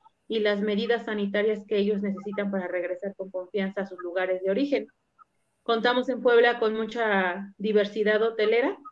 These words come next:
hoteles obviamente con diseño poblano, con vanguardia, con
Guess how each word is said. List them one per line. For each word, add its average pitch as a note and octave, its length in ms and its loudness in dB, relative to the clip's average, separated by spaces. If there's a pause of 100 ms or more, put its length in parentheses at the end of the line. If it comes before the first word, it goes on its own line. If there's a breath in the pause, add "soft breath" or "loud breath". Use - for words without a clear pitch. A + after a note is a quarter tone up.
hoteles G#3 580 -2 (460)
obviamente G3+ 1040 4 (320)
con G#3 180 2
diseño G#3 840 2
poblano, A3+ 640 6 (240)
con F#3+ 400 4
vanguardia, G#3 960 2
con F#3 640 0